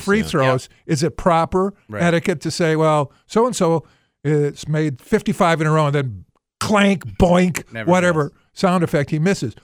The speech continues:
Speaker 3: Yep.
Speaker 2: "Oh, I should have never said that." Well, no, come on.
Speaker 3: And it's different on the radio 'cause on T V you could kinda slide in a graphic and just not even acknowledge it
Speaker 2: Yes.
Speaker 3: or say hello.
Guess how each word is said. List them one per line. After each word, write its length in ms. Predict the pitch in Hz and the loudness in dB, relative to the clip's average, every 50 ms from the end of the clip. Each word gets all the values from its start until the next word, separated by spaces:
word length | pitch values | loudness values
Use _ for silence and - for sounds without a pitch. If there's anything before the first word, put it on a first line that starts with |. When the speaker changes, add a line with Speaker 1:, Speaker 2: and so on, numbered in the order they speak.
| _ _ | _ _
Speaker 3:
Yep. 100 | - - 285 | 0 4 6
Speaker 2:
"Oh, 280 | 285 302 302 311 311 | 8 8 8 8 8
I 40 | 254 | 6
should 180 | 247 247 269 240 | 4 4 4 2
have 100 | 220 233 | 4 6
never 260 | 254 269 277 294 277 | 4 4 4 2 0
said 340 | - - 302 302 311 294 - | 0 2 4 4 4 4 4
that." 520 | 320 330 339 330 311 285 240 214 - _ - | 4 4 6 4 4 2 2 0 -4 _ -10
Well, 220 | - 339 320 349 381 381 | -6 -4 -4 -4 -2 -2
no, 240 | 381 311 247 165 147 | -2 -2 -2 -2 -4
come 200 | 143 - - - | -6 -6 -6 -4
on. 320 | 202 160 123 107 - - - _ _ - - | -2 -2 -4 -6 -10 -16 -20 _ _ -8 -6
Speaker 3:
And 120 | 185 185 | -4 -4
it's 140 | 190 147 120 | -4 -6 -8
different 340 | - 220 247 254 254 240 208 | -6 -6 -6 -4 -4 -4 -4
on 60 | 185 | -4
the 80 | 165 156 | -4 -4
radio 200 | 170 220 233 202 | -4 -4 -4 -4
'cause 140 | 151 160 143 | -4 -6 -6
on 120 | 143 127 | -6 -8
T 240 | - - - 226 240 | -8 -8 -8 -8 -6
V 100 | 190 233 | -4 -4
you 160 | 247 240 208 | -2 -2 -2
could 180 | - 160 131 107 | -2 -4 -4 -4
kinda 200 | 165 160 147 113 | -4 -4 -4 -4
slide 500 | - - - - 160 156 156 156 160 160 | -4 -6 -6 -6 -4 -2 -2 0 -2 -2
in 80 | 151 | -4
a 60 | 143 123 | -4 -4
graphic 420 | 107 143 147 175 143 151 135 113 | -2 -2 -2 -2 -2 -6 -8 -10
and 80 | 127 120 | -10 -10
just 160 | 131 107 135 | -10 -8 -4
not 160 | 147 143 135 | -2 -2 -2
even 160 | 139 131 131 123 | -2 -4 -4 -6
acknowledge 540 | 117 107 110 113 107 107 117 135 143 131 | -6 -6 -6 -6 -6 -6 -6 -8 -8 -4
it 60 | 160 254 | 0 0
Speaker 2:
Yes. 180 | 262 240 156 | 2 2 2
Speaker 3:
or 80 | 139 135 | 0 -4
say 240 | - - 160 147 139 - | -4 -2 0 0 0 0
hello. 240 | 151 147 151 170 | 0 -2 -2 -4